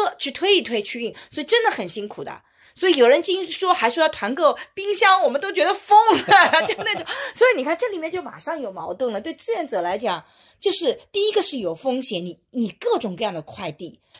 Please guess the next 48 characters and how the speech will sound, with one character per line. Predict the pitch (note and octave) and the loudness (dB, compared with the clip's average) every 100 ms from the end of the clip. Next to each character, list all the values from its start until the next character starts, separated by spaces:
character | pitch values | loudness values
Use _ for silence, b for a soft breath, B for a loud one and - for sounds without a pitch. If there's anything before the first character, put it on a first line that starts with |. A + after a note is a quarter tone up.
| - | -10
志 | G4 | -2
愿 | F#4 | 0
者 | E4 G#3+ | 0 -2
的 | G3+ | -2
心 | D4+ | -4
态 | D#4 D4 | -4 -4
就 | B3+ | -4
开 | - | -6
始 | B3 - | -6 -6
觉 | - F#3+ | -2 2
得 | A3+ G#3+ B B - | 2 0 B B -14
大 | C#4+ | -8
家 | D4 | -6
这 | C#4+ | -4
么 | F4+ D4+ | -2 -2
多 | C#4+ | -2
的 | C#4+ | -4
团 | - F#3 | -6 -6
购， | A#3+ | -4
你 | A3+ | -4
团 | F#3+ F#3+ | -4 -6
购 | B3+ | -4
的 | E4+ | -4
越 | D#4+ D4 | 0 0
多， | C4 B3+ | 2 0
志 | C4 D#4+ | 0 0
愿 | C#4+ B3 | 0 2
者 | A#3+ | -2
的 | B3+ E3+ | -2 -2
压 | E4 F4 | -2 -2
力 | D#4+ | -4
就 | A#3 | -6
越 | G#3 F#3 | -4 -4
大， | D3 | -6
风 | - G#4 | -10 -8
险 | G4+ F#3+ | -6 -6
就 | D#3+ | -8
越 | E3 E3 | -8 -8
大。 | D#3+ C3+ _ b b b | -10 -16 _ b b b
但 | - | -2
是 | G#4+ - | -2 2
对 | A4 D#4 - b b | 4 4 4 b b
小 | - G#3+ | -2 0
区 | G#3 G4 | 2 0
人 | F4 | 0
民 | D#4 | 0
来 | C4+ C4 | 0 0
讲， | G#3+ | -2